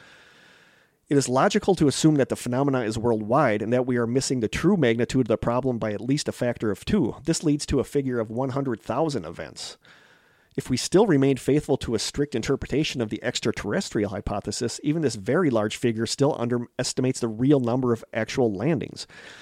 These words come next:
Shouldn't we assume that extraterrestrial explorers would land on our planet without regard for the presence of human witnesses?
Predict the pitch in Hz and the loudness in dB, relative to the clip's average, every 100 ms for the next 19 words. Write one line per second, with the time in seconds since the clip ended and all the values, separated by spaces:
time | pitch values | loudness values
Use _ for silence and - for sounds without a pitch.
0 | - - - 156 196 180 151 - 147 165 | -20 -10 0 2 4 4 4 4 6 6
1 | 143 104 117 - 131 - 135 - 135 120 | 6 2 0 -4 -4 0 -2 0 0 0
2 | - 117 127 139 117 101 98 117 123 120 | 0 2 4 4 2 -2 0 0 2 2
3 | 110 - 110 120 117 117 113 113 117 110 | 0 0 -2 -2 -2 0 0 0 0 0
4 | 113 - 117 101 117 113 123 107 - 131 | -2 -2 -2 -2 -2 0 0 -2 0 2
5 | 123 104 101 120 135 147 147 143 | 4 2 -2 -2 0 2 2 -2